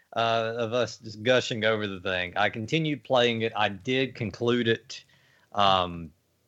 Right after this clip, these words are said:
God, was it yesterday? Uh, finished that up,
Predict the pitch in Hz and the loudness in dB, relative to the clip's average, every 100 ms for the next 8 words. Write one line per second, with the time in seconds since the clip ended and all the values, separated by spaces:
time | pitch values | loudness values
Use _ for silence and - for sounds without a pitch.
0 | _ _ _ _ - - 104 110 90 95 | _ _ _ _ -14 -14 -10 -10 -4 0
1 | 117 - 165 170 185 226 - _ _ _ | 0 0 -2 0 0 -2 -8 _ _ _
2 | _ - 107 104 98 92 95 95 - 120 | _ -2 4 6 6 2 -2 -6 0 0
3 | 117 - 120 113 107 104 104 | 0 2 4 6 6 4 2